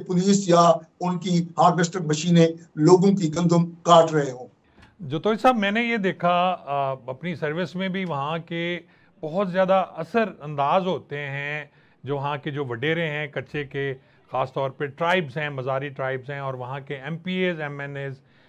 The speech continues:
Speaker 2: जो हैं वहाँ के, वो, आ, उनसे ये जो डाकू होते हैं डरते हैं और उनकी बात मानते हैं। तो क्या, आ, आप इस बात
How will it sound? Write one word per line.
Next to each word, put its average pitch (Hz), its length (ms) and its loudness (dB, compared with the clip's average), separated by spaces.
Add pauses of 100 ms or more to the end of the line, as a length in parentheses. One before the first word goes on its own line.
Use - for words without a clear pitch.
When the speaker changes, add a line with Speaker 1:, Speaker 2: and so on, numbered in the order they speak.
(140)
Speaker 2:
जो 143 140 -6
हैं 135 200 -8
वहाँ 131 320 -8
के, 147 180 -10
वो, 139 220 -4 (600)
आ, 135 300 -2 (520)
उनसे 165 340 -6 (180)
ये 151 160 -6
जो 156 160 -6
डाकू 127 380 -4
होते 143 300 -8
हैं 151 260 -10
डरते 117 360 -8
हैं 120 220 -8 (440)
और 139 260 -2
उनकी 147 360 -8
बात 139 300 -2
मानते 127 400 -10
हैं। 139 180 -12 (320)
तो 175 80 -10 (200)
क्या, 170 140 0
आ, - 800 -2 (400)
आप 165 220 -4
इस 165 180 -8
बात 165 340 0